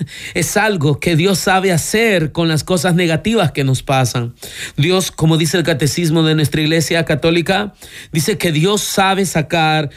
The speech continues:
cosas buenas de las cosas malas que nos suceden. Ese es el Dios de nosotros,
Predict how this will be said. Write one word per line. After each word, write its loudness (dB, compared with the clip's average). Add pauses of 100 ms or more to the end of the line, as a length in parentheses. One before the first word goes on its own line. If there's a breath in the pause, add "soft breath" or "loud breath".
(160 loud breath)
cosas 0
buenas 0
de 2
las 0
cosas 0
malas 0
que -2
nos 2
suceden. -2 (460 loud breath)
Ese 0
es 0
el 2
Dios 2
de 2
nosotros, -4